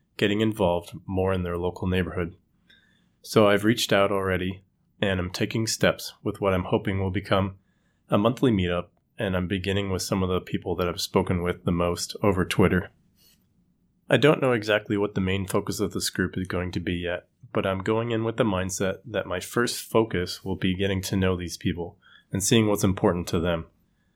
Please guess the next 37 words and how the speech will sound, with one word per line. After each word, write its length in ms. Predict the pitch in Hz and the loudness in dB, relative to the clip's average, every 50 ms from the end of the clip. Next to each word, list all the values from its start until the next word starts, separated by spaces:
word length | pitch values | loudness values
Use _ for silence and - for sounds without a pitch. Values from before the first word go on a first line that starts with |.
| _ _ _ _ _ _ _ | _ _ _ _ _ _ _
The 80 | - 104 | 2 4
main 220 | 104 117 127 123 | 4 4 4 2
posture 400 | - - 113 113 110 - - 113 | 2 4 4 4 4 4 0 -2
that 140 | 92 95 95 | -2 -2 -6
sticks 280 | - - 110 - - | -4 -4 -4 -2 0
out 140 | 110 107 101 | 0 0 0
in 40 | - | 0
my 160 | 90 87 87 | -2 -4 -4
mind 320 | 85 87 92 90 90 90 87 | -2 -2 -2 -2 -2 -4 -6
is 140 | 82 87 | -8 -4
that 180 | 87 90 92 87 | -2 0 0 0
of 140 | 87 85 - - | 0 -4 -4 -6
empathy. 540 | 101 92 - 101 98 - 101 92 107 - - _ _ _ _ _ _ _ _ _ _ _ | -6 -4 -4 -8 -8 -6 -8 -8 -8 -10 -16 _ _ _ _ _ _ _ _ _ _ _
There's 200 | - 120 104 - | -2 -2 0 0
so 220 | - - - 123 117 | 0 2 2 2 4
much 320 | 120 120 123 120 - - | 4 2 0 0 0 -2
local 320 | 117 107 110 110 - 120 110 | 0 0 0 0 -2 -4 -6
healing 400 | 113 - 117 110 110 110 107 107 | -6 -6 -6 -6 -4 -6 -6 -6
that 120 | 101 101 | -6 -6
is 160 | 104 98 92 104 | -6 -6 -6 -6
needed, 420 | 101 98 98 98 98 95 98 - _ _ _ _ _ _ _ _ _ _ | -6 -4 -4 -4 -4 -6 -8 -14 _ _ _ _ _ _ _ _ _ _
and 120 | 110 104 | -2 0
the 80 | 98 92 | 0 2
last 400 | 92 98 101 107 107 - - - | 2 4 4 2 2 0 -2 -2
thing 180 | 110 98 98 95 | -2 0 0 -2
this 140 | 95 90 | -4 -4
group 240 | - - 98 95 85 | -2 -2 -2 -2 -2
needs 260 | 95 92 87 85 - | -2 -6 -6 -6 -6
to 80 | - 92 | -6 -6
do 260 | 82 87 85 85 87 | -6 -4 -6 -6 -6
is 120 | 87 85 - | -8 -8 -6
to 100 | - 101 | -8 -8
come 260 | 101 - 110 98 92 | -2 -2 0 0 0
in 160 | 90 90 90 | -2 -2 -4
with 160 | 90 90 - | -6 -6 -4
an 100 | 110 98 | -4 -2
agenda 580 | 98 98 98 90 82 82 85 87 90 92 95 | -2 -2 -2 -4 -4 -4 -4 -6 -6 -8 -10